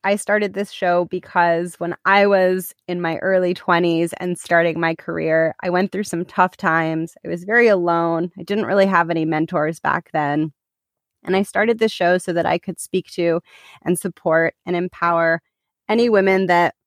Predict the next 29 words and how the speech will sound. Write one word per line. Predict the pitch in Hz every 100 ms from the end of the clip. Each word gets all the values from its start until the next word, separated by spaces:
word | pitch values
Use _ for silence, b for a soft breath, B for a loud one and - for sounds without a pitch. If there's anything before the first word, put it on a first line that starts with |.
| _
might | 185 180 175 -
be | 196
struggling | - - 170 175 175 170 165 165 -
in | 165 165
their | 156
careers | 160 185 214 262 233 214 214 202 -
and | 170 156 156 160 -
in | 160
their | 156 160
lives, | 165 165 165
because | - - 170
our | 160 151 _
careers | 180 156 156 170
are | -
so | 175 - 185
much | 165 -
a |
part | - -
of | 151
our | 156 -
lives. | 50 - 175
So | 180
I'd | 185
like | 214 226
to | -
give | 196 180
you | 190 226 247
the | 208
floor | - 160 147 -